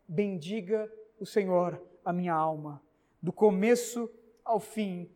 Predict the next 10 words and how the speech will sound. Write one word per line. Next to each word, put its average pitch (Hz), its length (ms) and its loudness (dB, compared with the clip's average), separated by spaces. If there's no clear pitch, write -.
ele 185 60 -12
está 190 180 -2
bendizendo, 175 760 -4
achando 214 420 2
motivos 202 1120 0
para 190 140 4
falar 185 340 2
bem 175 160 0
do 160 120 -6
Senhor. 151 420 -12